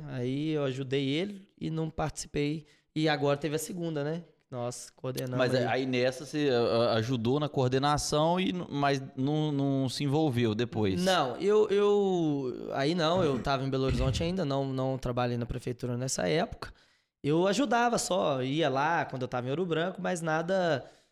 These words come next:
Speaker 1: é, só voluntário mesmo, algum projeto dava ideia, ajudava o pessoal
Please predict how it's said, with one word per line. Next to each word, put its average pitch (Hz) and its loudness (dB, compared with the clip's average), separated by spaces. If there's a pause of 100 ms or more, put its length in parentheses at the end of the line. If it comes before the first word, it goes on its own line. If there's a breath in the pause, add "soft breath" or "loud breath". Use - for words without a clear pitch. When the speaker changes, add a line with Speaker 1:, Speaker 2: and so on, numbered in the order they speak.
(160)
Speaker 1:
é, 131 -2
só 143 0
voluntário 160 0
mesmo, 135 0
algum 127 -2
projeto 127 0
dava 123 0
ideia, 139 0
ajudava 123 -6
o - -18
pessoal 127 -4